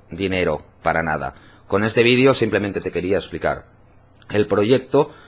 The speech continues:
en aquello que estamos trabajando y que todo lo que estamos haciendo es para ese proyecto y ese objetivo. Nosotros, por ejemplo, en nuestra escuela esotérica, ese dinero que en teoría va a ir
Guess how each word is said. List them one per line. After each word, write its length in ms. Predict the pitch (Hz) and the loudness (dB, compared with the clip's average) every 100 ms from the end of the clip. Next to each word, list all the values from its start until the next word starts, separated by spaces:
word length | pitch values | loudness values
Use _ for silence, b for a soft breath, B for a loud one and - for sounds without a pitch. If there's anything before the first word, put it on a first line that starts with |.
| B B - | B B -4
en 340 | 120 113 - - | 0 0 -2 -8
aquello 340 | 110 127 143 123 | -4 4 4 4
que 60 | |
estamos 360 | 104 120 123 - | 0 -2 -2 0
trabajando 720 | 113 95 - 110 110 117 151 B B B B B B - - | 2 2 2 0 2 -2 -4 B B B B B B -14 -2
y 340 | 147 151 - - | 0 0 -4 -2
que 120 | 135 | -2
todo 300 | - 170 196 | 2 4 4
lo 100 | 180 | 4
que 80 | 135 | 0
estamos 380 | 123 135 139 135 | 0 0 0 -4
haciendo 540 | 123 147 131 123 - - _ - | 0 0 2 -2 -4 -12 _ -2
es 200 | 160 - | 0 2
para 300 | 117 110 113 | 2 4 6
ese 380 | 135 - 120 110 | 4 2 0 0
proyecto 800 | - 104 95 107 - - 110 - | 0 -2 0 -2 -2 -2 -2 -2
y 100 | 87 | -2
ese 360 | 101 - 101 - - | -2 0 -4 -6 -12
objetivo. 640 | 82 - - 85 67 67 - _ | -10 -10 -8 -6 -6 -10 -16 _
Nosotros, 420 | 90 92 104 110 | -6 -4 -2 0
por 120 | 110 | 0
ejemplo, 300 | 101 123 98 | 0 0 0
en 120 | 90 87 | -2 -4
nuestra 220 | 80 80 | -8 -10
escuela 260 | - 92 | -2 -2
esotérica, 600 | 92 101 104 98 101 123 B B B B B - - _ - | 0 -2 -2 2 2 0 B B B B B -20 -20 _ -2
ese 220 | 123 123 | 0 2
dinero 460 | 117 127 113 95 - | 2 2 2 0 -2
que 80 | 98 | -4
en 120 | 92 | 0
teoría 320 | 92 107 127 | 0 2 4
va 80 | 104 | 4
a 60 | 110 | 4
ir 260 | 110 - | 2 -2